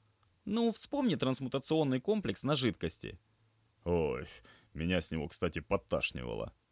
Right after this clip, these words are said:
признался Осетренко. «Насчет подташнивало сразу скажу,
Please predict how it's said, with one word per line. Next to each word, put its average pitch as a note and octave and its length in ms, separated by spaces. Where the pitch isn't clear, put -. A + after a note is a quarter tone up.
признался D#2+ 500
Осетренко. D2 680
«Насчет D3+ 460
подташнивало D#3+ 720
сразу B2 380
скажу, E2 440